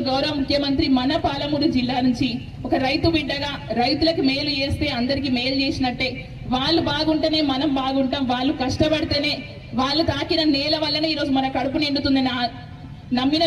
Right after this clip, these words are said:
వ్యక్తిగా ఈరోజు రైతు రుణమాఫీ చేయడం జరిగింది. వాస్తవానికి ఆగస్టు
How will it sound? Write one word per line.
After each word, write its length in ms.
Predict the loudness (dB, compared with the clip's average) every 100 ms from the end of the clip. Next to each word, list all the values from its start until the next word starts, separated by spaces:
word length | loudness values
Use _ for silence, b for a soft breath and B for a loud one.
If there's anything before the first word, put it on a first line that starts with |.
| 2
వ్యక్తిగా 340 | 0 0 0 2
ఈరోజు 260 | 2 2 2 2
రైతు 180 | 2 0
రుణమాఫీ 400 | 0 0 0 2 0
చేయడం 220 | 0 2 2
జరిగింది. 360 | 2 2 0 -2 -8 -14 -14 -12 -6 -2
వాస్తవానికి 680 | 0 2 2 2 0 -2 -2 -4 -6 -12 -12 -14 -10 -4 -2
ఆగస్టు 320 | 2 2 2